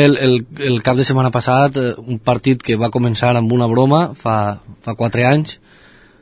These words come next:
eh, que era la directiva contra la banda de tambors i dolçaines, eh, s'ha convertit en un esdeveniment que el, el diumenge passat va congregar a dos-centes persones en la placeta dels Colomets.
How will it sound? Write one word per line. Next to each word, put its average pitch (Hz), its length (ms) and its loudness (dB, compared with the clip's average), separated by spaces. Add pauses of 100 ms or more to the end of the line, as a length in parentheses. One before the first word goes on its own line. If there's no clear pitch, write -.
(280)
eh, 117 200 -2
que 123 80 0
era 127 160 6
la 127 80 4
directiva 117 500 2
contra 110 220 -2
la 104 100 0
banda 113 380 0
de 110 260 0
tambors 107 460 -2
i 110 40 -2
dolçaines, 127 600 0 (840)
eh, 123 180 -2
s'ha 123 160 -2
convertit 131 320 2
en 139 100 4
un 135 140 2
esdeveniment 131 540 2 (280)
que 127 160 2
el, 117 140 2 (420)
el 113 400 -2
diumenge 127 400 2
passat 139 240 0
va 147 80 0
congregar 135 400 0
a 117 80 -2
dos-centes 110 400 -2
persones 113 400 -2
en 127 140 0
la 110 80 -2
placeta 107 260 -4
dels 98 160 -4
Colomets. 104 480 -4